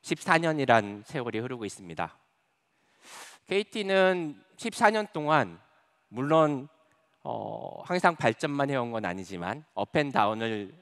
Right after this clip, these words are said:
겪으면서도 퍼블릭 클라우드 서비스를 계속해서 제공해왔으며 지금 또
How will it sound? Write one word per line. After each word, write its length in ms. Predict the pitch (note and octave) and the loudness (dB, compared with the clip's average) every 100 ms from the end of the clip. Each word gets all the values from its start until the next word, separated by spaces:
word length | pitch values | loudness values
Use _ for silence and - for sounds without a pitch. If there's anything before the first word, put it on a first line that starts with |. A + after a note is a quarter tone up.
| _ - | _ -4
겪으면서도 800 | A#2+ - E3 C3+ B2 G#2+ D3 - _ _ _ _ - | -2 -2 -2 -2 -2 -2 -4 -4 _ _ _ _ -4
퍼블릭 300 | G3+ A#3+ A3+ | -2 -2 -4
클라우드 340 | G#3+ E3+ C3+ B2+ | 0 0 0 -4
서비스를 680 | D3+ D3+ - A#2 G#2+ D3 - _ _ _ | -6 -6 -8 -4 -2 -4 -6 _ _ _
계속해서 680 | C3+ D3 D#3 C#3 A2+ F#2 - _ _ _ _ | 2 2 2 0 0 -2 -4 _ _ _ _
제공해왔으며 840 | - A#2 B2+ E3 D#3 C#3 A#2 G2+ C3+ _ _ - | -4 -4 -2 0 0 -2 -6 -6 -6 _ _ -10
지금 380 | - B2 C#3+ C3 | -6 -4 -4 -6
또 160 | A2+ | -8